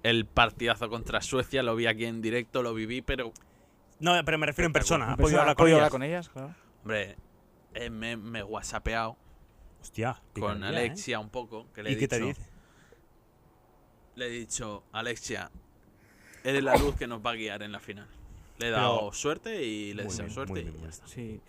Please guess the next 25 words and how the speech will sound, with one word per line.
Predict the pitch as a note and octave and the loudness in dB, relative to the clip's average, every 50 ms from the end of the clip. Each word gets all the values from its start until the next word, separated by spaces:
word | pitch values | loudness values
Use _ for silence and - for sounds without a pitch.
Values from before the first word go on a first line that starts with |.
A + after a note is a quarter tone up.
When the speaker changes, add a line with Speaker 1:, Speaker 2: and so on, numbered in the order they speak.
| - - - - | -20 -20 -20 -12
Speaker 3:
bueno, | - B2 A2 G#2+ A2+ A2 A2+ A#2 | -10 -10 -10 -10 -12 -12 -12 -10
y, | A#2 A#2+ A#2+ A#2 A#2 A#2 A2 G#2 - - - _ _ _ _ _ - - | -10 -8 -8 -8 -6 -8 -8 -10 -12 -16 -20 _ _ _ _ _ -18 -16
y | C#3 A#2+ | -12 -8
te | - B2+ | -4 -4
ha | |
comentado | B2 B2+ C3+ C3 B2 C#3 B2 | -2 -2 -2 0 0 2 2
Alexia | B2 B2 B2+ - - - B2 | 2 0 0 -2 -6 -6 -6
que | - B2 | -6 -4
cómo | A2 B2 A#2+ A#2+ | -2 0 0 0
están | A2+ - - A#2 A2 A2+ | -2 -2 -4 -6 -6 -6
en | A2+ A2 | -8 -8
el | G#2 G2+ | -8 -8
vestuario, | F#2+ - - A2+ G2+ G2+ B2 C#3 C#3+ C#3+ B2 | -8 -8 -6 -4 -2 -2 0 0 0 -2 -2
que | A#2+ | -4
si | - A#2+ | -6 -8
están | A2+ - - A#2+ A2 | -8 -6 -6 -4 -4
confiadas | G#2+ A2 - - A2 G2+ A2 B2 B2+ A2+ - | -4 -6 -6 -6 -6 -6 -4 -4 -4 -6 -6
para | - A2+ A2+ | -4 0 2
la | B2+ | 2
Speaker 1:
Están | B2 - - D3+ D#3 | 2 4 4 2 2
Speaker 3:
final. | D#3 D3+ | 4 4
Speaker 1:
con | G3+ F#3 D#3+ | 4 4 4
mucha | D#3+ F3 E3 - F3 | 2 0 0 0 -2
confianza, | E3 D#3 B2+ - C3 C3+ C#3+ C3 - - F#2+ F#2+ | -2 -4 -4 -4 -4 -4 -4 -6 -10 -12 -14 -14
¿eh? | D3 | -14